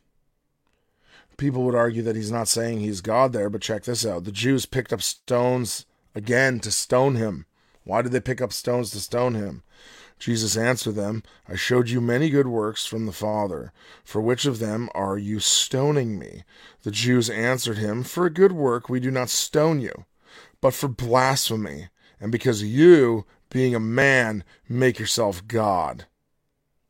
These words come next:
So they wanted to stone him because he said he was God. So Jesus Christ is God. He is claiming he is God, and that is why you can pray to him.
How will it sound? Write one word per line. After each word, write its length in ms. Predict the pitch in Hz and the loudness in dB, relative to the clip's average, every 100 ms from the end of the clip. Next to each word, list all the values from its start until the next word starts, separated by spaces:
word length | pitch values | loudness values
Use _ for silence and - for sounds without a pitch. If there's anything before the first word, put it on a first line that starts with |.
| _ _ _ _ _ _ _ _ _ _ _ _ | _ _ _ _ _ _ _ _ _ _ _ _
So 180 | - - | -12 -4
they 40 | 120 | 0
wanted 260 | 127 139 | 0 0
to 80 | 123 | -2
stone 560 | 117 - - 151 156 147 | -2 0 2 4 4 2
him 400 | 123 110 104 92 _ - | 0 -2 -4 -10 _ -20
because 240 | - 110 | -10 -8
he 60 | 107 | -4
said 320 | - 135 127 | 0 2 0
he 100 | 123 | 0
was 160 | 117 98 | -4 -4
God. 540 | 120 101 78 67 87 _ _ _ | -4 -2 -4 -8 -14 _ _ _
So 160 | - | -16
Jesus 540 | 101 107 127 139 135 123 | -10 -4 -2 0 -2 -4
Christ 680 | - 156 139 113 - - - _ _ _ _ _ _ _ _ _ _ _ _ _ _ _ | 0 4 4 2 -4 -10 -18 _ _ _ _ _ _ _ _ _ _ _ _ _ _ _
is 180 | 113 104 | -4 -4
God. 580 | 104 117 110 90 69 - _ _ _ _ | 0 2 2 2 -2 -10 _ _ _ _
He 140 | 104 | -10
is 160 | 98 - | -10 -10
claiming 500 | - 113 120 135 131 | -6 -2 -2 -2 -2
he 140 | 139 | 0
is 160 | 139 120 | -2 0
God, 480 | 135 135 139 135 - _ _ | 0 2 0 -2 -8 _ _
and 160 | 98 104 | -6 2
that 360 | 143 135 113 - | 4 4 0 -8
is 160 | 98 | -8
why 440 | 107 107 107 104 95 _ _ | -4 -4 -4 -6 -10 _ _
you 280 | - 104 104 | -14 -8 -6
can 160 | 98 90 | -6 -10
pray 320 | - 107 113 | -2 2 2
to 80 | 110 | 0
him. 360 | 101 90 78 | -2 -4 -8